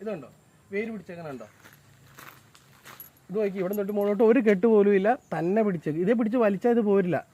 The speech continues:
ഇത് നമുക്ക് വലിച്ചു പറിക്കണമെങ്കിൽ ഇത് ഇടിവിച്ചെടുത്താൽ ഇത് പൊട്ടിപ്പോവും, അല്ലാണ്ട് ഇത് പോരില്ല. ഇതെല്ലാം തന്നെ പിടിച്ച് കയറിയേക്കണതാ. അപ്പം ഞാൻ പറഞ്ഞു വന്നത്, തുടക്കത്തിൽ പറഞ്ഞതുപോലെ ചില വേരുകളുണ്ട്, മണ്ണിൽ കൂടെ പോകേണ്ട വേരുണ്ടല്ലോ,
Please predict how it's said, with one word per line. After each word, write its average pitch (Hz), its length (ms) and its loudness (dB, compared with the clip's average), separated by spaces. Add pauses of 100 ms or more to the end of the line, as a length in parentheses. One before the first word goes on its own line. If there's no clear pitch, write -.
(140)
ഇത് 165 200 -2
നമുക്ക് 190 200 0
വലിച്ചു 170 360 -2
പറിക്കണമെങ്കിൽ 156 420 -2
ഇത് 156 240 -4
ഇടിവിച്ചെടുത്താൽ 151 600 -2
ഇത് 147 120 -4
പൊട്ടിപ്പോവും, 156 640 -8
അല്ലാണ്ട് 139 300 -10
ഇത് 147 220 -10
പോരില്ല. 123 380 -12 (420)
ഇതെല്ലാം 160 500 -10
തന്നെ 165 200 -10
പിടിച്ച് 165 280 -12
കയറിയേക്കണതാ. 135 560 -12 (420)
അപ്പം 170 120 -12
ഞാൻ 185 160 -4
പറഞ്ഞു 190 240 -4
വന്നത്, 202 380 -6 (460)
തുടക്കത്തിൽ 185 420 -8
പറഞ്ഞതുപോലെ 180 600 -8
ചില 208 300 -6
വേരുകളുണ്ട്, 208 500 -4
മണ്ണിൽ 175 320 -6
കൂടെ 220 140 -8
പോകേണ്ട 180 300 -8
വേരുണ്ടല്ലോ, 147 600 -12